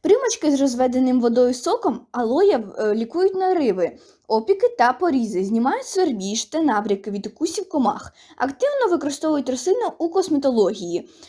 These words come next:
Не рекомендується використовувати препарати з алоє вагітним, тим, хто має захворювання печінки та жовчного міхура. Зефірантус. Завдяки вмісту природних біоактивних алкалоїдів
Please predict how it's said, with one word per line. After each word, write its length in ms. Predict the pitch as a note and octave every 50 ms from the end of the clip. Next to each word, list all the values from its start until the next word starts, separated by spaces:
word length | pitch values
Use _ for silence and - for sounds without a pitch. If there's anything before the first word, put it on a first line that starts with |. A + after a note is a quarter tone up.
| _ _ -
Не 120 | C#4 D4
рекомендується 840 | C#4+ D4+ D4 D#4 C#4+ C#4 C#4+ C#4 A#3+ D4+ G#4 B4+ A#4 A#4 - G4
використовувати 720 | D#4 D4+ D4 - B3+ B3+ B3 - E4 F4 G4 G#4+ G#4 G#4 E4+
препарати 720 | - C4+ A#3 A3+ A3 G#3+ G#3+ A3+ D4+ E4 E4+ G#4+ F#4 E4
з 120 | D#4 - -
алоє 380 | B3 A3 A3 G#3+ A#3 C4 C4+ B3+
вагітним, 580 | C#4 C4+ - D4 C4+ B3 A#3+ - F#3 F3 - - - - - _ _ _
тим, 180 | E4 G4 B4
хто 280 | A4+ G#4 - - B3 A3+
має 260 | A#3+ B3+ B3 A3 A3
захворювання 760 | A3 G#3+ G#3 - - C4 E4+ G4+ G#4+ F#4+ F#4 F#4 F4 E4 D#4
печінки 640 | D#4+ A#3 A3+ - - D4+ E4+ G#4 E4 D#4 - E4 D4+
та 320 | - - - A3 C4 D4
жовчного 540 | A#3+ G#3+ G3+ G#3 A#3 - B3 A#3+ A#3+ A#3 G3+
міхура. 400 | G3 G3 G3+ - - F#3+ - - - _ _ _ _ _ _ _ _ _ _ -
Зефірантус. 880 | C4 A#3 C4 C#4 - - F4+ E4+ C4 G#3+ G3 G#3+ - - F3+ - - - C#4+ - _ _
Завдяки 560 | B3+ A#3+ B3 B3 A#3+ B3+ B3+ - G#4 A4+ A#4
вмісту 300 | G#4 E4+ D#4+ - - C#4
природних 540 | B3+ - B3 B3+ B3 B3+ B3 A3+ A3 A3 A#3+
біоактивних 680 | A#3 A3+ A3+ G#3 G3+ G#3 - - A3+ A3 G#3 G#3 A3+ -
алкалоїдів 840 | - D4 F4 E4+ - A#3+ G#3+ G#3 G3 F#3+ G3 G3 G#3+ B3 C#4+ E4+